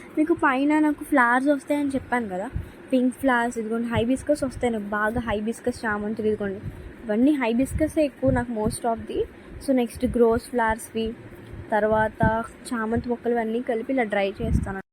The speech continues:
చేసినవి కంపోస్ట్ కింద అయినా వాడుకోవచ్చు, లేదా ఏమన్నా మీకు దేనికైనా యూజ్ చేసుకోవడానికి యూజ్ చేయొచ్చు. దీంతో ఒక, ఆ, టీ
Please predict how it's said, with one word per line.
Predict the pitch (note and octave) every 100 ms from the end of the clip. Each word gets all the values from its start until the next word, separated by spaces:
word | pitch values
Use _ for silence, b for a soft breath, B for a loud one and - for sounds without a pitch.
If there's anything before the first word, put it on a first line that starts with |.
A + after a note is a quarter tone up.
| _ _
చేసినవి | C#4+ C#4 - C#4+ C#4 D4+ F4 D#4+ D4+
కంపోస్ట్ | B3 A#3 B3 -
కింద | C4 C4
అయినా | C#4 C#4
వాడుకోవచ్చు, | C4 C4+ C#4+ D#4
లేదా | C4 C4
ఏమన్నా | A#3+ A#3+ A#3+ A3+ A3+ A3
మీకు | A#3+ A3+ A#3
దేనికైనా | G#3+ G#3+ A#3 A3+
యూజ్ | G#3+ -
చేసుకోవడానికి | B3+ A#3+ A#3+ A3+ B3 A#3
యూజ్ | A3+
చేయొచ్చు. | - A3 G#3 C#4+
దీంతో | C4+ B3+ C#4+ C4
ఒక, | - C#4 B B B B - -
ఆ, | B3 B3 -
టీ | B3+